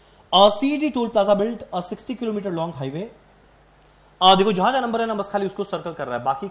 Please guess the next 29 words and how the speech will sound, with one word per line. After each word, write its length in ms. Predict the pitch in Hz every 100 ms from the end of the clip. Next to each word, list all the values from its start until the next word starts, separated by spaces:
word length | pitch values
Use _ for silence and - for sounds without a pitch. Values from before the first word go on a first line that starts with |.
| -
सब 160 | - 190 147
irrelevant। 460 | 113 95 85 78 - _ _ _ _ _ _ _ _ _ _ _ -
And 220 | 185 190
now 80 | 220 285 220
operates 260 | 196 214 226
a 60 | 196
toll 120 | 208
plaza 280 | 202 185 202
to 100 | 208
collect 200 | 175 165
toll 200 | 185 240 240
from 160 | 202 180
passing 260 | 160 - 190
vehicles 320 | 165 175 165 139
using 180 | 131 143
the 100 | 175
same। 180 | 123 92 _ _ _ _ _ _ _ _ _ _ _
A 160 | 185 208
company 300 | 208 220 302
has 120 | 262
invested 340 | 220 214 233 202
rupees 240 | 233 220
छह 260 | - 202 262
सौ 180 | 269 262 214
करोड़ 340 | 180 160 190 - _ _ _ _ _ _ -
to 80 | 180
build 180 | 208 214
the 60 | 185
road 320 | 156 214